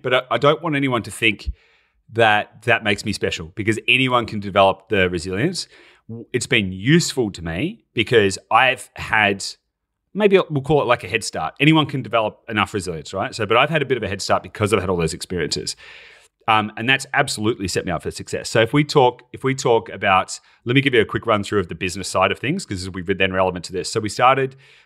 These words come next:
we started Dashdot in twenty nineteen. We had five thousand dollars, no safety net, no backup, no, no nothing. We didn't know anyone in the industry. We'd never done this kind of thing before. Never really run a business. Didn't know how to do sales and marketing. Like, we were, we had nothing, and there was no, it,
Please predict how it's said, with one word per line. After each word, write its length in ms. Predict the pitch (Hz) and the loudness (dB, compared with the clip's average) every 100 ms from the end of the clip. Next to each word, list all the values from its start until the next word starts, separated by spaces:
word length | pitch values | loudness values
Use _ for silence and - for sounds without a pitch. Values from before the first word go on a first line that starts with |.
| - | -8
we 60 | |
started 300 | 107 139 117 | 0 0 2
Dashdot 340 | 113 107 113 - | -2 -2 -6 -8
in 140 | 98 | -10
twenty 260 | - 117 107 | -4 0 2
nineteen. 540 | 98 92 104 95 95 | 2 0 -4 -6 -6
We 80 | - | -10
had 120 | 98 | -10
five 240 | - 120 127 | 2 2 2
thousand 240 | 135 110 | 0 -4
dollars, 380 | 98 92 107 - | -4 -4 -4 -4
no 160 | 104 110 | 0 0
safety 340 | 110 101 98 | 2 0 -2
net, 180 | 92 - | -10 -8
no 160 | 95 | -6
backup, 520 | 98 98 92 95 87 _ _ _ | -2 -2 -4 -6 -8 _ _ _
no, 300 | 104 107 101 - | 0 2 2 -2
no 160 | 110 | 0
nothing. 380 | 107 107 104 90 | 2 2 0 -2
We 80 | 85 | -6
didn't 160 | 98 98 | -6 -4
know 120 | 98 | -2
anyone 260 | 120 127 | 0 0
in 100 | 131 | -2
the 80 | 123 | -2
industry. 420 | 113 110 - 107 101 | -6 -4 2 2 2
We'd 160 | 85 | -2
never 160 | 95 98 | -6 0
done 160 | 107 | 0
this 100 | 107 | 0
kind 160 | - 107 | -6 -6
of 20 | |
thing 140 | 113 101 | -6 -8
before. 320 | 98 95 90 | -2 2 4
Never 180 | 127 131 | 2 0
really 320 | 101 110 113 | 0 -2 0
run 140 | 113 | 0
a 20 | |
business. 300 | 98 107 110 | 0 -4 -6
Didn't 160 | - 117 | -12 -2
know 60 | 123 | -2
how 60 | |
to 60 | 123 | -2
do 80 | 117 | -6
sales 240 | 113 98 | -4 -4
and 60 | 98 | -4
marketing. 220 | 95 107 | -8 -8
Like, 180 | 104 _ _ | -10 _ _
we 100 | 131 | 4
were, 160 | 123 - _ _ _ _ - | 4 2 _ _ _ _ -4
we 60 | |
had 80 | 123 | -2
nothing, 420 | 92 101 87 73 _ - | 0 -2 -4 -14 _ -2
and 200 | 117 110 | -2 0
there 100 | 113 | -2
was 140 | 101 | -4
no, 540 | 110 117 117 110 104 104 _ _ _ _ _ _ _ _ _ _ _ | -4 2 4 4 2 -8 _ _ _ _ _ _ _ _ _ _ _
it, 120 | - | -10